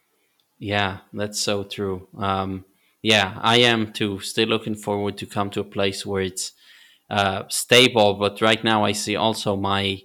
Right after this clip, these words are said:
uh, day job. It's not really a day job. It's a day and night and thing, 'cause I'm a,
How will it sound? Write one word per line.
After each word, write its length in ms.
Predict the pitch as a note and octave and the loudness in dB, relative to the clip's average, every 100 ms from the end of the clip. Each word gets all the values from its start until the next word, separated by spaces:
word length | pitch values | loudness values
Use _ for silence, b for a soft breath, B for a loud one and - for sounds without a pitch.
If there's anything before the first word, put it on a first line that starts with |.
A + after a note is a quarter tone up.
| b b | b b
uh, 200 | G#2+ G2 | -2 -2
day 260 | F#2 G#2 G2+ | 2 2 2
job. 240 | F#2+ D#2 G#2 | 0 -2 -4
It's 200 | - - | -6 -4
not 300 | G#2+ - G2+ | -4 -4 -6
really 200 | G2+ - | -4 -4
a 100 | - | -2
day 260 | G#2 F#2+ | 0 0
job. 260 | - G2+ G#2 | -2 -2 -4
It's 160 | G#2+ | -6
a 60 | G#2 | -6
day 280 | F#2+ G#2+ G2+ | -2 0 0
and 140 | E3 | -2
night 300 | G#2 G#2+ G#2 | -4 -4 -6
and 160 | G2+ G#2 | -6 -4
thing, 200 | G#2 G2 | -4 -4
'cause 160 | G2 G2+ | -4 -6
I'm 120 | G2+ | -6
a, 140 | G2+ | -10